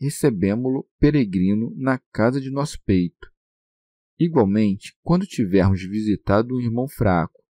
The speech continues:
seja na fé, seja nas boas obras, ou pela doutrina, ou pela repreensão,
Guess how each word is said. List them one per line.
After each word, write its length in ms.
seja 380
na 140
fé, 460
seja 320
nas 180
boas 300
obras, 460
ou 140
pela 240
doutrina, 680
ou 140
pela 160
repreensão, 840